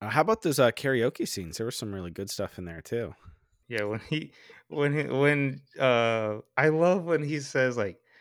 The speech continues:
Speaker 2: "Oh, I'm not drunk enough," and then next thing, he is up there slammed, just, <laughs> just singing his heart out. My gosh, yeah, those karaoke scenes were great.
Speaker 1: Kinda made me miss karaoke. I mean, not like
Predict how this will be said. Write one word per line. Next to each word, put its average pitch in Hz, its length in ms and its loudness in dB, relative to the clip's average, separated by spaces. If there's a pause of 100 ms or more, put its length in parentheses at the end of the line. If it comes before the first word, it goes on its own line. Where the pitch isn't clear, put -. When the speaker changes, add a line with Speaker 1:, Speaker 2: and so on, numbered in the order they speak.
(260)
Speaker 2:
"Oh, 131 180 -6
I'm 156 80 -6
not 135 160 -4
drunk 117 220 -6
enough," 107 240 -4
and 107 100 -2
then 107 240 -2
next 117 200 0
thing, 101 180 -4
he 120 180 0
is 107 140 -4
up 110 200 -8
there 92 280 -4 (160)
slammed, 107 720 -10 (320)
just, 160 340 0 (160)
<laughs> 640 140 -8
just - 240 2
singing 165 280 0
his 135 140 0
heart 110 280 0
out. 98 240 -6 (300)
My 113 200 -2
gosh, 92 440 -8
yeah, 113 180 2
those 139 240 2
karaoke 113 400 4
scenes 101 200 -2
were 92 80 -10
great. 85 380 -10 (160)
Speaker 1:
Kinda 175 180 -2
made 180 160 -2
me 107 120 -4
miss 113 200 -4
karaoke. 92 640 -8 (540)
I 110 140 -2
mean, 120 300 -2
not 147 240 6
like 123 340 4